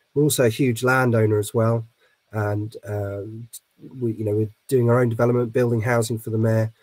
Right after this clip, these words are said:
uh, very much taking a kind of sustainable transport and public transport first approach, um, uh, to, to our role in, in developing London.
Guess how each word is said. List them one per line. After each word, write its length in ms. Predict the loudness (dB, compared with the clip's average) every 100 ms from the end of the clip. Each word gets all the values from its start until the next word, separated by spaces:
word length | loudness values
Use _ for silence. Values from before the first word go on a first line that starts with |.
| _ _ _ _ -6
uh, 100 | 0
very 220 | 2 4
much 320 | 2 0 -6
taking 480 | -2 -2 -2 -2 -2
a 80 | -2
kind 200 | -2 -2
of 100 | -4 _ _ _ _
sustainable 480 | -14 -2 0 2 0
transport 460 | -2 -4 -2 -4 -4
and 80 | -4
public 280 | -4 -4
transport 440 | -4 -4 -4 -8 -4
first 440 | -2 -2 -4 -12 -14
approach, 680 | -10 -2 -2 -2 -8 -16 -18 _ _ _ _ -10
um, 460 | -8 -6 -8 -10 -14 -14 -8
uh, 200 | -8 -8
to, 240 | -6 -4 -4 -6
to 240 | -4 -2
our 140 | 0 0
role 280 | 0 0 -2
in, 200 | -6 -6
in 100 | -6
developing 680 | -4 -2 -2 -2 -6 -6 -10 -8
London. 440 | -2 -2 -2 -8